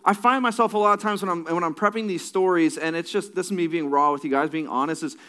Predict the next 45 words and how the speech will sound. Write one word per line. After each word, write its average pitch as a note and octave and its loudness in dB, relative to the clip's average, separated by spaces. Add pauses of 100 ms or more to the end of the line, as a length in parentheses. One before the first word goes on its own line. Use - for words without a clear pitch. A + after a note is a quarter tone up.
(200)
I - 6
almost A#3+ 2
like G3+ 4
to A3 -2
go F#3 0
into F#3+ -4
defense F#3+ -4
mode C#3+ 2
when C3+ 0
I C#3 0
get C#3+ 2
into C#3+ -8
these C3+ 0
stories. C3+ 0
Like, B2+ -2
what G3 2
has G3+ 0
the F#3 2
world F3 2
done D#3+ 2
to - -16
these D3 -2
stories C#3 0
that C#3 0
I D3 2
can D3 -4
help C3 -2
try D#3 -2
to B2+ -2
fix? - -8 (1040)
And F#3 2
as B3 4
I A#3 4
was F#3+ 0
reading G3 2
Samson F#3 -2
and E3+ -2
Delilah's E3 2
narrative, E3+ 2
I, D#3 2
I D#3+ 0
realized E3+ 2 (1800)
that, F#3+ 2
and, G#3 2
and G#3 0